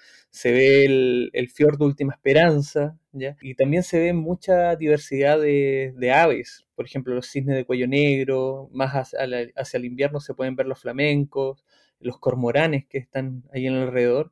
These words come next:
Si nos vamos metiendo más hacia la ciudad, también podemos ver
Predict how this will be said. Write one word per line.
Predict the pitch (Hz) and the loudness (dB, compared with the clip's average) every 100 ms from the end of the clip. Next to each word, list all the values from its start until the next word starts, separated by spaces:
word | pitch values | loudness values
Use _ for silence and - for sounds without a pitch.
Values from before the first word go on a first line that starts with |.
| _ | _
Si | - 135 | -8 -6
nos | |
vamos | 131 156 160 | -2 0 0
metiendo | 151 156 156 | 0 0 0
más | 151 156 | -2 -4
hacia | 151 160 | -4 -2
la | 147 | -4
ciudad, | 143 131 151 202 - | -2 -2 -2 -4 -2
también | 139 143 143 | 2 4 4
podemos | 147 151 156 143 | 4 4 2 2
ver | 147 147 143 143 | 4 6 8 6